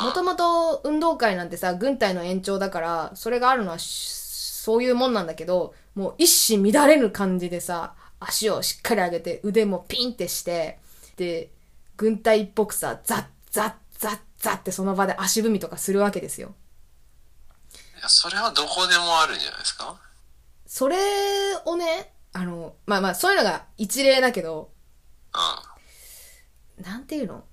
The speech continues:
Speaker 2: 厳しすぎるんよ、マジで。
Speaker 1: うん。
Speaker 2: 結構なんか、これ大丈夫？っていうぐらい結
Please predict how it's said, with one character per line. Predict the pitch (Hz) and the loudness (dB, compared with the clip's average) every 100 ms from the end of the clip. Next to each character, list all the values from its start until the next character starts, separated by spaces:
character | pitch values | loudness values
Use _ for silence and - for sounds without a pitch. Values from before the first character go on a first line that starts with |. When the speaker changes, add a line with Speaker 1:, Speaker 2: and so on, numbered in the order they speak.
| - - - - - _ - - - - - - _ _ - | -20 -20 -20 -20 -20 _ -20 -20 -20 -20 -20 -20 _ _ -4
Speaker 2:
厳 | 277 294 381 | 0 4 4
し | 453 | 4
す | 440 403 | 6 8
ぎ | 392 | 10
る | 359 | 8
ん | 196 | 4
よ、 | 165 | 0
マ | 185 190 | -4 -4
ジ | 165 | -4
で。 | - - - - - - - - - - - | -8 -12 -18 -18 -20 -20 -20 -20 -20 -20 -12
Speaker 1:
う | 87 | -8
ん。 | 87 78 71 - - - - - - - - | -6 -6 -10 -16 -20 -20 -20 -18 -18 -20 6
Speaker 2:
結 | 453 494 - | 8 8 4
構 | - 247 | 6 6
な | 247 | 6
ん | 240 | 0
か、 | 208 | -6
こ | 202 226 | -2 0
れ | 214 | 2
大 | 190 302 | 4 4
丈 | 554 571 622 311 | 6 12 12 12
夫？ | 233 | 6
っ | 226 | 4
て | 226 | 2
い | |
う | 214 | 2
ぐ | |
ら | 208 | 2
い | 202 | 0
結 | - | 4